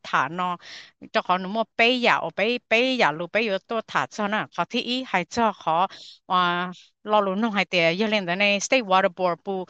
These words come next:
yu, cho cả, à, mua trả chạy thầu lò nó, cho cả lò xí, hay cho họ emergency regulation, yu ha-, họ thì ó, yu hay tiền này nó State Water Board, bỏ rong hay tiền, cho cả xí cho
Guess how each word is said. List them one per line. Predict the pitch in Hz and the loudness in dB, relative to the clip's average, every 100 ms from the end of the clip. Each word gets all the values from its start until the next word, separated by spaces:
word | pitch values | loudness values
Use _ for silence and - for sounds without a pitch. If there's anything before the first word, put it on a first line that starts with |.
| - - - | -12 -18 -12
yu, | 180 190 - 190 185 | -6 -6 -6 -8 -4
cho | 185 | -2
cả, | - 208 226 247 254 254 - | 2 4 6 6 4 2 -2
à, | 180 180 180 185 - _ _ _ - | -2 -2 -2 -8 -14 _ _ _ -12
mua | 208 233 254 - _ - | -4 0 -2 -4 _ -4
trả | 240 254 | 0 0
chạy | - 208 190 | 2 4 4
thầu | 190 190 196 | 2 2 2
lò | 190 180 170 | 4 2 2
nó, | 185 180 | 0 -2
cho | - | 0
cả | 185 | 0
lò | 220 180 | 2 0
xí, | - 175 170 202 220 - - - | -2 -4 -4 -6 -8 -14 -20 -4
hay | 185 175 | -2 0
cho | 226 190 | 0 2
họ | 190 | 4
emergency | 190 180 180 190 196 185 | 4 2 -2 -4 -6 -2
regulation, | 165 175 165 160 - 156 220 302 - - - - 196 | 0 0 0 -2 0 -2 -2 -4 -8 -20 -20 -10 -4
yu | 240 | -2
ha-, | 214 208 _ | -2 -6 _
họ | 170 - | -10 -6
thì | 147 | 0
ó, | 233 254 285 302 294 - 226 | 6 8 6 2 -10 -2 0
yu | |
hay | 247 220 202 | 2 2 2
tiền | 190 180 | 0 0
này | 156 | -2
nó | 175 | -2
State | - 277 | 0 0
Water | 196 170 180 175 | 2 2 2 0
Board, | 185 170 170 - - _ | 2 4 2 -2 -16 _
bỏ | 190 156 | 0 0
rong | 151 190 190 185 | 0 -2 -2 -4
hay | 185 165 | -6 -4
tiền, | 180 165 160 - | 0 0 0 -2
cho | |
cả | 151 220 | 0 0
xí | 240 - 175 | 0 -4 -6
cho | 175 | -6